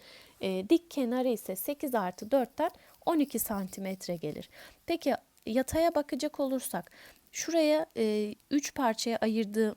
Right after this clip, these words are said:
ayırmıştır. Eş dörtgen olduğu için üç parçaya ayrılmıştır. O zaman şu iki kısım kaldığına göre burası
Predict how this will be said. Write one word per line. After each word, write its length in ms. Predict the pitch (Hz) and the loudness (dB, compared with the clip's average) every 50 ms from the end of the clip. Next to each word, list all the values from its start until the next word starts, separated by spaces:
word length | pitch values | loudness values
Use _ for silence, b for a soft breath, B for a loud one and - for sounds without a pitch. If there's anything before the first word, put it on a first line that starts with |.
| - - | -2 -2
ayırmıştır. 800 | 208 202 196 202 196 185 175 165 - - - - 247 311 - - _ _ _ - | 0 0 0 -2 -2 -4 -4 -6 -6 -8 -6 -4 -4 -4 -4 -6 _ _ _ -2
Eş 260 | 214 214 - - - | 0 0 0 -2 -2
dörtgen 340 | 190 175 165 _ - 170 175 | -2 -2 -2 _ -8 -8 -6
olduğu 260 | 175 185 208 233 254 | -4 -6 -6 -2 -2
için 340 | 254 233 - - 294 330 - - | -4 -4 -2 -6 -8 -8 -6 -6
üç 200 | 302 - - - | -6 -6 -4 -2
parçaya 420 | 262 240 202 190 - 190 180 170 | 0 0 0 0 -2 -4 -2 0
ayrılmıştır. 640 | 170 170 165 160 165 156 151 156 - - - - 320 349 B B B B B B B B - | 0 0 0 -2 -4 -6 -8 -8 -8 -10 -6 -6 -6 -6 B B B B B B B B -6
O 80 | - 254 | -4 -2
zaman 260 | 247 285 285 302 302 | -2 -2 -4 -4 -6
şu 200 | 285 - - - - | -6 -6 -8 -8 -8
iki 360 | 285 - - - 320 311 - - - _ - - | -10 -12 -6 -6 -6 -6 -6 -10 -20 _ -20 -12
kısım 320 | - - - - 196 196 | -8 -8 -6 -6 -6 -8
kaldığına 500 | - - 247 240 240 226 254 254 254 240 | -6 -4 -2 -2 0 0 -2 -2 -2 -4
göre 260 | 196 185 208 233 254 | -4 -4 -6 -6 -4
burası 420 | 302 294 247 196 - - - 359 | -2 -2 -2 -2 -4 -4 -6 -6